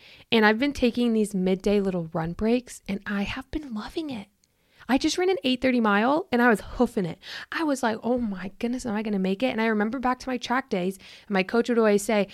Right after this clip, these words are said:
"Hey, you set the pace, and your body's gonna follow. So, like, you set the pace, and you can keep and maintain that." And it's so true. So I was like, "All right, let's head at a eight thirty pace, and we're gonna keep this." And I did it.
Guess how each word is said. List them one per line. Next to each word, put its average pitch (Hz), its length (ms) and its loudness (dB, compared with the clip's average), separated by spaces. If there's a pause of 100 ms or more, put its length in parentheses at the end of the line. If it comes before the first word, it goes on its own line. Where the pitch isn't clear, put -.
(240)
"Hey, 214 140 6
you 202 180 4
set 254 240 -2
the 320 80 0
pace, 311 320 2
and 262 80 -4
your 233 100 2
body's 214 320 4
gonna 208 160 0
follow. 196 520 0
So, - 160 -6
like, 175 200 -4
you 170 60 -12
set - 400 -4
the 247 80 -10
pace, - 480 -2
and 180 100 -12
you 185 80 -4
can 185 200 -6
keep 202 320 -6
and 196 80 -2
maintain 190 500 -2
that." 180 160 -4
And 180 100 -6
it's 170 160 -8
so 196 140 -4
true. 196 240 -4
So 185 120 -8
I 175 40 -4
was 175 60 -8
like, 165 160 -8
"All 196 60 0
right, 226 120 0 (460)
let's 196 140 0
head 214 120 2
at 214 100 2
a 175 320 2
eight - 160 0
thirty 226 180 0
pace, 294 280 2
and 226 60 -6
we're 196 80 0
gonna 175 120 0
keep 220 300 -6
this." 262 260 -2
And 208 80 -2
I 196 60 2
did 190 260 -2
it. 156 140 -8